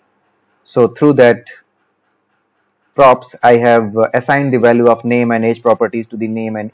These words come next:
age keys here in the state, inside this state. Okay, so this way you can manage the state of a component. Now, if you are writing a constructor of your class, then you need to take care of two things, like inside the constructor,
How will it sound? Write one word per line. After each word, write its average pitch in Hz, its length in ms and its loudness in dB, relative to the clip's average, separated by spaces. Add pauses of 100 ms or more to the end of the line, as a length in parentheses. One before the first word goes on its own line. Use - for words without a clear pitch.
age 107 420 -8 (120)
keys 101 340 -8
here 104 260 -2
in 101 120 -6
the 98 120 -4
state, 104 400 -6
inside 107 300 -6
this 101 180 -8
state. - 340 -8 (920)
Okay, 156 200 -4
so 160 100 -4
this 170 240 -2
way 151 140 2
you 131 120 0
can 123 260 -2
manage 113 480 -4 (360)
the 117 140 -2
state 117 340 -2
of 104 160 -2
a 110 60 -6
component. 98 560 -8 (600)
Now, 139 360 2
if 147 140 -4
you 175 100 2
are 165 140 4
writing 165 340 2
a 160 60 -2
constructor 151 520 -4
of 127 140 2
your 123 120 -6
class, - 480 -6 (1000)
then 127 140 -2
you 135 100 0
need 160 240 -2
to 160 80 0
take 143 260 -2
care 135 180 2
of 123 200 -2
two 147 260 0
things, 131 480 -8
like 107 420 -6
inside 117 400 -4
the 113 80 -4
constructor, 147 800 -4